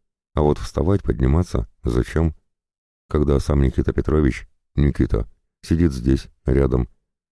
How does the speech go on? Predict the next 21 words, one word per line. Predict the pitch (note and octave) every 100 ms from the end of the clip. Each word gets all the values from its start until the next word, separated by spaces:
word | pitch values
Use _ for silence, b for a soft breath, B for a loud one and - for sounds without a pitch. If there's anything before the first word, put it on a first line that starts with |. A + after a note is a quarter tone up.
| _
смотрит | - - A#2 A2+ F2+
на | E2+
неё | E2+ F#2 F2+
таким | E2 - F#2+ F#2 E2+
нежным | F2 G#2 E2 D#2+
взглядом, | C#2 C#2 E2+ D2 A#1+ - _ _ _
гладит | - C#2 C#2 C2+
по | C2
волосам. | C2 B1 - C#2+ C#2 _ _ _ _ _
«Гладь, | - C#2 D#2
гладь, | C2 C2+ C#2+ - -
смотри». | - C2 - C#2 C2+ _ _ _ _ _ _ _ _ _ _ -
Нет, | C#2+ A#1+
вот | - C#2+
поднялся. | D#2 D2 C2+ C2 - B1 - _ _ -
Глянул | C2 D2+ G2 D2 A1+
и | C2+
осторожно | C2 - D#2 F#2 D2 C2+
на | C2
цыпочках | - D#2+ - - C#2 -
ушёл. | E2 - G#1+